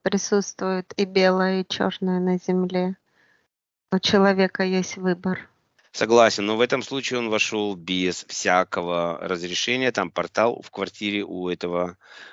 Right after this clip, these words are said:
Speaker 2: мага, и он очень чувствовал себя уютно в её биополе и
Speaker 1: Люди,
Speaker 2: сказал, что
Speaker 1: когда неосознанны,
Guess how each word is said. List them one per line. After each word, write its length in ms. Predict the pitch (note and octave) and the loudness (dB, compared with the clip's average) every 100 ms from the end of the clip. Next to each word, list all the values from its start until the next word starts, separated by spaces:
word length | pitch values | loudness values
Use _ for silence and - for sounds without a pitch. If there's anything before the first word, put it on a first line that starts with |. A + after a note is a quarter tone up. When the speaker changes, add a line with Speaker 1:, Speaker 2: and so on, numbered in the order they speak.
| _ | _
Speaker 2:
мага, 680 | E2 E2 E2+ E2+ G#2 A2+ B2+ _ _ _ | -2 2 2 2 0 0 -4 _ _ _
и 520 | F2+ F#2 F2+ F2 E2+ D#2 - | -6 -2 0 0 -2 -6 -10
он 140 | F#2+ G2 | -4 -4
очень 260 | - F#2 | -2 -6
чувствовал 400 | - G2 - F2+ | -6 -10 -4 -4
себя 180 | - F2+ | -2 -2
уютно 560 | F2 F2 G#2+ A#2 A#2 - _ _ _ _ _ _ _ | -2 -6 -8 -8 -8 -10 _ _ _ _ _ _ _
в 80 | F2 | 0
её 220 | F2+ F#2 | 4 4
биополе 800 | E2 F2+ E2 - E2 E2 F#2 B2 _ - - - | 6 4 4 -4 -6 -4 -4 -6 _ -20 -20 -6
и 60 | |
Speaker 1:
Люди, 120 | F#3 F3+ | -4 2
Speaker 2:
сказал, 320 | G3 F#3+ G3+ | 4 6 4
что 200 | - F#3 | 4 -2
Speaker 1:
когда 240 | F3+ F#3 | 2 2
неосознанны, 1120 | F#3 F#3 F3+ - F3 F#3 G3+ F#3+ F3+ E3+ E3+ | 4 4 2 0 -2 0 2 2 0 -2 -6